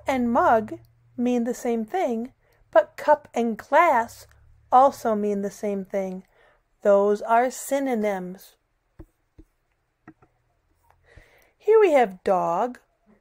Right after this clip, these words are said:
canine, mutt or mixed, or man's best friend. Have you all heard of those things to refer to a dog? What about this? Cat,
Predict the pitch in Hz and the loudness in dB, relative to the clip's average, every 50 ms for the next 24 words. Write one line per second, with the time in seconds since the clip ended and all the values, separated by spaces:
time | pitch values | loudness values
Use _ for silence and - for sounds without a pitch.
0 | _ _ _ _ _ - - - 240 277 262 247 233 226 226 214 214 208 208 208 | _ _ _ _ _ -18 -10 -6 -4 -2 -2 -2 0 0 0 0 0 -2 -2 -4
1 | 214 247 294 359 - _ _ _ _ _ _ _ _ 240 220 214 214 202 214 220 | -4 -6 -8 -12 -16 _ _ _ _ _ _ _ _ -4 -2 0 2 2 2 0
2 | 320 - - - _ - 208 196 190 196 196 196 196 208 320 - _ _ - - | 0 -4 -8 -20 _ -8 -6 -6 -4 -4 -2 0 0 0 0 -2 _ _ -18 -18
3 | - - - _ _ _ _ _ _ _ _ _ _ _ - 214 208 214 214 214 | -18 -18 -20 _ _ _ _ _ _ _ _ _ _ _ 0 2 4 4 4 2
4 | 214 226 208 208 226 226 233 240 254 277 285 302 294 - - _ _ - 226 247 | 0 -6 -4 -2 0 0 0 0 -2 -4 -6 -8 -12 -16 -20 _ _ 2 4 4
5 | 269 269 - - _ - _ - - - 214 185 208 233 277 359 381 - _ _ | 4 0 -4 -14 _ -20 _ -20 -10 -4 -2 -2 -2 -2 -4 -6 -10 -12 _ _
6 | _ _ _ _ _ _ - 226 233 240 233 - 208 226 254 277 320 285 277 330 | _ _ _ _ _ _ -8 -4 -2 -2 -2 0 2 2 4 4 2 2 -2 -4
7 | 311 294 269 220 - - 214 220 254 247 - - 320 320 349 381 - - - - | -4 -4 -6 -6 -4 -2 0 0 0 -2 -4 -8 -8 -6 -6 -10 -10 -14 -10 -8
8 | 226 214 208 190 - - 208 208 208 208 - - 220 220 214 202 190 180 175 - | -6 -4 -4 -6 -6 -6 -4 -4 -4 -6 -8 -10 -8 -6 -4 -4 -6 -6 -10 -10
9 | - 143 139 143 156 202 262 330 349 - _ _ _ _ _ _ _ _ _ _ | -8 -4 -2 0 2 2 2 0 -2 -6 _ _ _ _ _ _ _ _ _ _
10 | _ _ _ _ _ _ _ _ _ _ - _ _ _ _ _ _ _ _ _ | _ _ _ _ _ _ _ _ _ _ -20 _ _ _ _ _ _ _ _ _
11 | _ _ _ _ _ _ _ _ _ _ _ _ _ _ - 453 480 466 480 453 | _ _ _ _ _ _ _ _ _ _ _ _ _ _ -2 0 0 2 2 2
12 | 440 427 427 _ - 480 359 - - - - - _ _ _ _ _ _ _ _ | 0 0 0 _ 2 2 2 0 -6 -16 -20 -20 _ _ _ _ _ _ _ _
13 | _ _ - - - 196 185 185 330 - - - - | _ _ -20 -8 -4 -4 -4 -4 -6 -10 -12 -20 -20